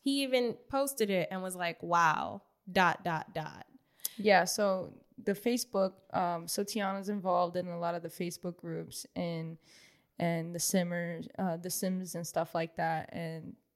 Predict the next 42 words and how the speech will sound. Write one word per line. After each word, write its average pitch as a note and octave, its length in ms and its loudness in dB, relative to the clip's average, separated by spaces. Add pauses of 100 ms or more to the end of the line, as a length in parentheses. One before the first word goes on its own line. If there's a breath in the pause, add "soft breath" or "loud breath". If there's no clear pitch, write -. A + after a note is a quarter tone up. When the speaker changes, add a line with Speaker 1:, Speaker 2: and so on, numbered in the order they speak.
(640)
Speaker 2:
they F3+ 160 8
saw C4 420 6
that G3 240 4
this G3 180 -2
was F#3+ 140 -10
coming F#3 360 0
out F#3+ 420 4 (1080)
and G3 140 2
they G3 60 0
started G3 320 2
tagging G3 420 2
her E3+ 240 -4
in E3+ 120 -8
it. E3+ 220 -8 (600 soft breath)
Speaker 1:
Yeah, G#3+ 260 8
Speaker 2:
And G#3+ 100 8
they G#3 60 10
were G#3 60 8
Speaker 1:
so G3+ 100 8
Speaker 2:
like, G3+ 280 6
"Yo, G#3 180 2
we F3+ 140 2
thought F#3 240 4
this F3+ 180 -6
was D#3+ 200 -4
you." E3+ 540 2
Speaker 1:
Right. G3 420 6
So B3+ 140 4
first, F4 320 4
let D#4 120 2
me, F4 200 0
let C#4+ 180 2
me D4 480 -2 (460 loud breath)
dive G#3 400 6
deeper F#3+ 400 0
before F#3 400 -2
I F3+ 80 -2
get F3 200 0
into F#3+ 200 -2
my F3 200 -2
personal F3 500 -8
opinions. E3+ 640 -6